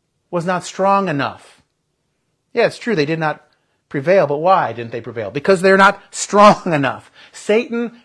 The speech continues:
isn't strong enough. Jesus, the Word of God, he,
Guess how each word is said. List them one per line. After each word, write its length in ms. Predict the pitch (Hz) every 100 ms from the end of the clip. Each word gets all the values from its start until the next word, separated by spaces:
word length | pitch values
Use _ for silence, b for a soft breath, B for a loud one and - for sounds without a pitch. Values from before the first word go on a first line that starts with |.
| _ -
isn't 480 | 208 190 196 185 - _ _
strong 600 | - - 165 165 165 156
enough. 560 | 127 113 107 - - _ _ _ _ _ _ _ _ _ _ _ _ _ _ _
Jesus, 420 | - 226 240 180 139
the 100 | 147
Word 240 | 202 202
of 120 | 156
God, 360 | 156 165 170 147
he, 140 | 131